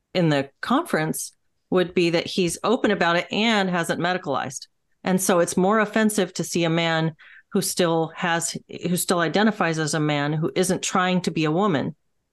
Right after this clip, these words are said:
playing with his gender than it is to see a man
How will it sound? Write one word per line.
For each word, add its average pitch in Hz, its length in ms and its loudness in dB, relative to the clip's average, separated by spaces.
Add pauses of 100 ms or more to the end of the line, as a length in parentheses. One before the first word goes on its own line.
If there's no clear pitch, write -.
(920)
playing 170 520 2
with 165 200 -2
his 170 220 0
gender 156 580 0
than 165 140 0
it 160 100 0
is 156 180 0
to 160 120 -4
see 165 340 0
a 156 120 -2
man 156 460 0